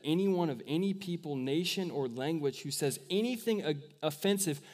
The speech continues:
against the God of Shadrach, Meshach, and Abednego will be torn limb from limb, and how, and their house will be made a garbage dump.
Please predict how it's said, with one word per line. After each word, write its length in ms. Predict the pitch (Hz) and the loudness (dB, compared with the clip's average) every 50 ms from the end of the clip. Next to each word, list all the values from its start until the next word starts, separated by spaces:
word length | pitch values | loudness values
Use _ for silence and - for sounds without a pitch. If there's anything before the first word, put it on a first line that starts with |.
| - - - | -8 -2 0
against 340 | 160 151 180 185 180 - | 4 6 6 4 4 2
the 60 | - 156 | 0 0
God 380 | 127 160 156 151 175 220 226 | 0 -2 -2 0 0 0 2
of 100 | 208 - | 2 0
Shadrach, 560 | - - - 185 196 220 220 220 214 202 208 | 0 -2 0 0 0 2 2 2 0 0 0
Meshach, 480 | 170 165 180 196 196 - - 190 190 190 - - - - - | 0 2 2 2 2 2 0 0 0 -2 -4 -10 -18 -10 0
and 140 | - 170 160 | 2 2 2
Abednego 880 | 139 120 127 - 190 208 208 180 160 127 - 120 110 113 131 147 143 - - - - _ _ _ - | 2 2 4 6 6 6 6 4 2 0 -2 -6 -8 -8 -10 -10 -12 -14 -18 -20 -20 _ _ _ 6
will 120 | 170 180 | 6 8
be 180 | 170 185 175 165 | 8 6 2 2
torn 400 | - - - 208 226 220 208 170 | 0 -2 2 4 6 6 6 6
limb 400 | 143 151 147 170 202 247 277 277 | 4 4 6 6 6 6 4 2
from 300 | 294 262 240 208 185 180 | 2 4 4 6 6 6
limb, 240 | 196 196 202 196 175 | 6 6 6 6 4
and 120 | 165 156 | 2 2
how, 380 | - - 175 170 185 214 208 196 | -2 -4 -4 -2 -2 -2 -4 -2
and 160 | 190 185 185 185 | -2 0 0 0
their 100 | 170 160 | 0 -2
house 400 | - - - 185 226 226 - 220 | -4 -8 -8 -8 -8 -6 -4 -4
will 60 | 202 | -2
be 120 | 185 185 | 0 0
made 260 | 170 160 165 170 170 170 | 2 4 4 4 2 2
a 80 | 143 139 | -2 -6
garbage 560 | 131 - 143 151 165 151 147 131 - - - | -4 -2 -2 0 0 0 -2 -4 -4 -6 -8
dump. 200 | 117 101 98 | -10 -12 -12